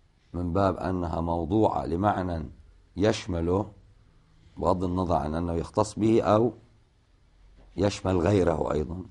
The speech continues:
لكن يشمل حتما، كذلك وجدناه يستعملها في الفاسد، فيدل على أن الموضوع له عنده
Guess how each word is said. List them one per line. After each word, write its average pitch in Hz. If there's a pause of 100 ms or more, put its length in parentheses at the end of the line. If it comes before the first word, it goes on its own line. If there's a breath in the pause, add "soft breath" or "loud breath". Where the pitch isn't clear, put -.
لكن 104
يشمل 92
حتما، 87 (1160 soft breath)
كذلك 165
وجدناه 135
يستعملها 110
في 85
الفاسد، 123 (1120)
فيدل 95
على 85
أن 95
الموضوع 90
له 92
عنده 104